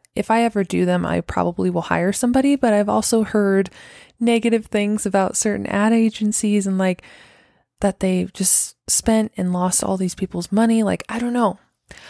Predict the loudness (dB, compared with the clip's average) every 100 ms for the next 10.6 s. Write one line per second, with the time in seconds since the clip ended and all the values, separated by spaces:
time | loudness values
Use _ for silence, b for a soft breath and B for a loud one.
0 | B -4 -2 2 2 2 0 0 0 2
1 | 0 0 0 0 0 -2 2 0 -2 -8
2 | -6 -2 0 0 2 2 0 -2 0 -2
3 | -2 -2 2 2 2 0 -2 0 2 4
4 | 4 2 0 -4 -12 _ _ _ -6 -2
5 | 0 0 0 0 0 0 0 0 0 0
6 | 0 0 -2 -2 0 -2 -6 -6 -4 -2
7 | -4 -4 -4 -4 -4 -4 -4 -6 -8 -6
8 | -2 0 0 0 0 0 0 0 0 -4
9 | B B B B B B B -2 2 2
10 | 2 2 2 2 0